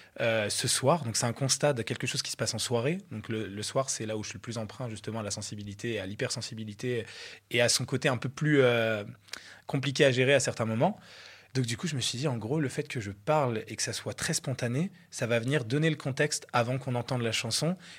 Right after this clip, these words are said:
Et ceux qui connaissent déjà Quand je doute, dans cette réédition, vont avoir justement la chance d'avoir une petite interlude préalable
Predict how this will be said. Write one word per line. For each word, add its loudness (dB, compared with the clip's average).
Et -4
ceux 0
qui -6
connaissent -2
déjà 4
Quand -2
je 2
doute, -2
dans -4
cette -2
réédition, 2
vont -2
avoir 4
justement 0
la 2
chance 0
d'avoir 2
une -2
petite -6
interlude 2
préalable 2